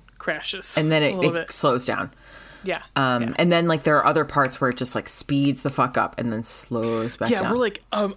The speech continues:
Speaker 1: uh, a month. We've been, they've been dating a month. I'm sorry, what?
Speaker 2: Yeah.
Speaker 1: Yeah, yeah.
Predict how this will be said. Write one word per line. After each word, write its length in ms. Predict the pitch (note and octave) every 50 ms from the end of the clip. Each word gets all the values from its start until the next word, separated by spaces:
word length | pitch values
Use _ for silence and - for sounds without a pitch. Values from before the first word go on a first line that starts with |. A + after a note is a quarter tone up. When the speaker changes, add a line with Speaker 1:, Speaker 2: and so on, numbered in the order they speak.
| -
Speaker 1:
uh, 160 | - G#3 F#3+ F3+ - _ _ _ _ _ -
a 100 | - A#3
month. 340 | A#3+ D#4+ E4+ C4 F#3 E3+ -
We've 140 | G#3 A3
been, 200 | G#3+ A#3 A3 G3+ - _ _ _ - - -
they've 120 | - A3 A3
been 100 | B3 B3+
dating 260 | A3+ B3 B3+ C4 B3+
a 60 | C4
month. 220 | C4 C#4+ C4 G3 - -
I'm 80 | F#3
sorry, 220 | G3+ - F#3+ E3+ D#3+
what? 220 | F3 A#3+ D#4+ - _ - - -
Speaker 2:
Yeah. 240 | D#3+ D3 A#2+ - - - - _ _ _ - -
Speaker 1:
Yeah, 180 | G#3 F#3+ E3+ E3 - _ - - - _ _ -
yeah. 180 | - - -